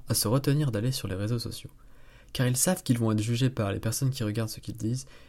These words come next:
et qui pourraient se cacher derrière un anonymat pour leur faire du mal. Au final, comment le pouvoir de s'exprimer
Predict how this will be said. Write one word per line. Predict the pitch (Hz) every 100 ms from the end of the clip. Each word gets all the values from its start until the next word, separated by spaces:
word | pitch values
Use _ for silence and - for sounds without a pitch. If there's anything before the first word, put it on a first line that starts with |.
| -
et | 127
qui | 131
pourraient | 131 147
se | 143
cacher | - 113 -
derrière | 127 113 117
un | 101
anonymat | 110 131 120 107 123
pour | -
leur | 101 98
faire | - 139
du | 120 107
mal. | 98 - - - - - - - - - - - - - - - -
Au |
final, | 123 - 156 190 185 - - - - - -
comment | 165 196
le | 160
pouvoir | 117 139 160
de | 113
s'exprimer | 107 139 - - 131 165